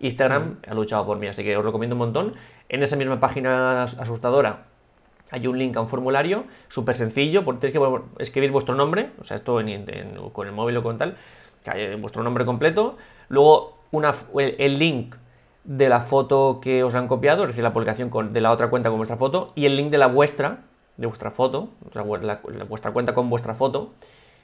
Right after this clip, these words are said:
Speaker 1: que demuestre primero que se publicó antes y luego cuando enviéis ese formulario hacedlo desde el correo con el que abristeis Instagram. Y ya con eso,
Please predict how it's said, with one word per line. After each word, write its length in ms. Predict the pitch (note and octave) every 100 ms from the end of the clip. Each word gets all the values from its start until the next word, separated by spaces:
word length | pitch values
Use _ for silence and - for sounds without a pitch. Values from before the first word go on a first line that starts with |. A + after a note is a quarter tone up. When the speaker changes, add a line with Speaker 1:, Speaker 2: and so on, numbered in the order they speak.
| _ -
Speaker 1:
que 100 | C3
demuestre 480 | B2+ C3 C#3+ C3 A#2+
primero 280 | B2+ C3+
que 80 | B2
se 100 | A#2
publicó 380 | A2 A2+ A2 C3
antes 340 | C#3+ C#3+ D#3 -
y 40 |
luego 320 | C#3 C#3+ D#3
cuando 280 | C#3 A#2+ A#2
enviéis 360 | A2 A2+ B2 C3
ese 180 | C3+ C#3
formulario 460 | C#3 C3+ C#3 C#3+
hacedlo 360 | B2 C3 C3 C3+
desde 240 | B2 A2+
el 100 | A2 - -
correo 400 | A#2+ A2+ B2+ C3+
con 140 | C3+
el 60 | A#2
que 60 |
abristeis 380 | A#2 A#2+ B2+ A2
Instagram. 520 | G2+ F#2+ A2 B2 F3+ - - - _ _ _ -
Y 120 | A2+
ya 120 | A#2
con 140 | B2
eso, 340 | B2 B2 E3